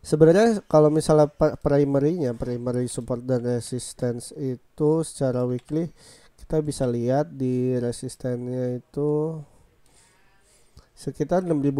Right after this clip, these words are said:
lima ratus empat puluh lima, s-, eh, sampai enam ribu lima ratus, sampai enam ribu enam ratus lah, sampai enam ribu enam ratus sekitar situ. Dan,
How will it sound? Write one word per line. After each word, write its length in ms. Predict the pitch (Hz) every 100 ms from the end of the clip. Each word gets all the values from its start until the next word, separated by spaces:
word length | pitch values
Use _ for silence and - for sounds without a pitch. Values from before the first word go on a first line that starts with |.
| 135
lima 240 | 131 127
ratus 400 | 120 - 139 -
empat 240 | 131 120
puluh 80 | 127
lima, 220 | 117 113 120 -
s-, 240 | - - - _
eh, 400 | 135 123 117 117
sampai 320 | 120 123 120
enam 160 | 123 120
ribu 240 | 120 120
lima 240 | 123 120 120
ratus, 400 | 117 117 - 131
sampai 320 | - 131 143
enam 80 | 143
ribu 240 | 139 139
enam 80 | 135
ratus 480 | 131 127 - 147 135
lah, 80 | 120 -
sampai 240 | - 120 120
enam 160 | 120
ribu 240 | 120 117 120
enam 80 |
ratus 480 | 117 110 110 - 135
sekitar 240 | - 113 110
situ. 320 | 117 - 135 - - - - -
Dan, 400 | - 143 151 170